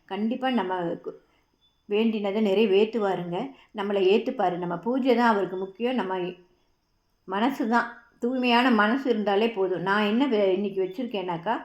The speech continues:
அஹ், நான் எப்பயும் ஒரு வாரத்துக்கு பூ வாங்கிட்டு வந்தா வச்சுப்பேங்க. எங்க வீட்டுக்கிட்ட பூக்காரரெல்லாம் வரமாட்டாரு.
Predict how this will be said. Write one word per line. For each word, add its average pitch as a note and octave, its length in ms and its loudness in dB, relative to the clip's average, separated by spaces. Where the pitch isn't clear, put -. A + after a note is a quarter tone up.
அஹ், G3+ 140 -8
நான் G#3 340 0
எப்பயும் C4+ 380 4
ஒரு G3+ 120 4
வாரத்துக்கு A#3+ 500 4
பூ G#3+ 180 -4
வாங்கிட்டு G3+ 340 0
வந்தா G3 200 -2
வச்சுப்பேங்க. F3 580 -2
எங்க E3+ 160 -4
வீட்டுக்கிட்ட F#3+ 500 -4
பூக்காரரெல்லாம் F3 720 -6
வரமாட்டாரு. E3+ 680 -6